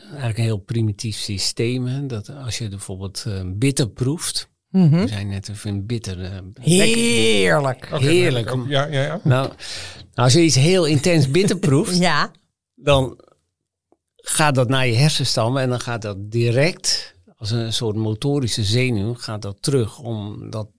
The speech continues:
Speaker 1: eh, eruit te krijgen. Dus, ja, dat, eh, daar komt verder geen gedachte meer, eh, aan te pas.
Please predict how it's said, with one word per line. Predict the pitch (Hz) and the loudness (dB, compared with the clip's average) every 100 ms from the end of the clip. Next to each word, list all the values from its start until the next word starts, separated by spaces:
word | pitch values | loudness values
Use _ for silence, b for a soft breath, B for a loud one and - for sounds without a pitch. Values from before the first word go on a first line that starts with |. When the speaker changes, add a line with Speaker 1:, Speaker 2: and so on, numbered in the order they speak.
| - | -20
Speaker 1:
eh, | 117 131 - _ | -20 -20 -20 _
eruit | 123 - 147 | 0 2 0
te | 139 | 0
krijgen. | 143 123 95 90 87 | -2 -2 -4 -6 -8
Dus, | 95 101 127 - B B B | -8 -10 -10 -16 B B B
ja, | B 101 | B -6
dat, | 107 107 - 113 - | -4 -8 -10 -16 -14
eh, | 110 117 | -12 -12
daar | 123 117 113 | -12 -12 -12
komt | - 107 | -12 -10
verder | - 113 104 | -10 -10 -10
geen | 117 95 | -10 -12
gedachte | - 110 110 123 | -12 -12 -10 -8
meer, | 110 107 107 | -6 -6 -6
eh, | 104 101 98 101 107 - | -8 -6 -6 -6 -8 -12
aan | - 98 104 | -12 -10 -10
te | 117 | -12
pas. | - 127 139 - | -6 -4 -2 -4